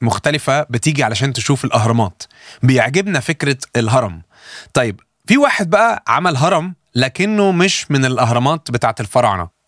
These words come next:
عمل هرم تاني، والهرم ده بقى مشهور جدا. لو كتبت على جوجل اسم الشخص ده والهرم اللي هو عمله، هتلاقي كمية الصور وكمية التفسيرات اللي موجودة كتيرة جدا جدا جدا.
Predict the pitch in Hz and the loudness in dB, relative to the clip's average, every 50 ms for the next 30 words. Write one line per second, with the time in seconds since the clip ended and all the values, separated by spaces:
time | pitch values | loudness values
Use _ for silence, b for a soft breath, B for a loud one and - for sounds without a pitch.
0 | - - 98 120 165 202 185 147 139 156 165 160 147 123 - 143 127 110 98 87 | -4 -2 0 0 2 2 2 2 2 2 2 2 -2 -2 0 0 0 0 -2 -6
1 | 90 B B B B B B B B B B 123 120 143 208 254 226 196 214 226 | -10 B B B B B B B B B B 2 4 4 2 2 2 2 2 2
2 | 220 202 175 156 139 - - 180 202 180 147 180 156 127 110 95 - 85 101 107 | 2 2 0 0 -4 -2 0 0 0 2 2 0 0 0 -4 -6 -4 -2 -2 -2
3 | - 127 - 180 - - 147 120 113 117 113 120 175 170 127 127 101 92 95 _ | -2 0 -2 -2 -2 -2 -2 -2 0 -2 0 0 0 0 0 -4 -4 -4 -10 _
4 | _ - - 180 - - 156 131 - 180 160 - - - 127 139 147 156 156 143 | _ -2 -2 -2 -2 0 -4 -2 0 -2 -2 -2 -6 -4 -2 0 2 2 2 0
5 | 127 117 107 107 117 143 170 175 147 127 123 135 156 147 151 165 165 165 170 165 | 0 -4 -4 0 0 0 0 0 0 0 0 2 2 2 2 2 2 0 0 -2
6 | B B B B B B B B B 123 - - 156 170 196 - 170 202 196 165 | B B B B B B B B B -4 -2 2 2 2 2 2 0 -2 -4 -4
7 | - - 151 139 131 135 147 185 214 196 156 127 - 123 - - - 180 165 135 | -2 -2 0 0 2 2 2 2 2 0 -2 -2 -2 -4 -2 0 0 2 2 2
8 | 117 113 113 - - 127 139 160 190 202 175 156 139 - 131 - - - 127 120 | 0 -2 -2 -2 -2 -2 0 0 0 -2 -2 -6 -4 -6 -6 -4 -4 -4 -2 0
9 | 143 160 170 - - 135 123 120 120 120 117 120 131 165 170 175 165 156 _ - | 0 -2 -4 -6 -6 -4 -2 -2 0 0 0 2 2 2 2 2 0 -2 _ -10
10 | - - - 165 165 151 135 147 135 139 139 127 117 135 123 123 120 113 107 104 | -8 -2 0 0 2 2 0 0 0 0 0 0 0 0 0 0 0 0 0 -2
11 | 85 92 90 | -2 -6 -12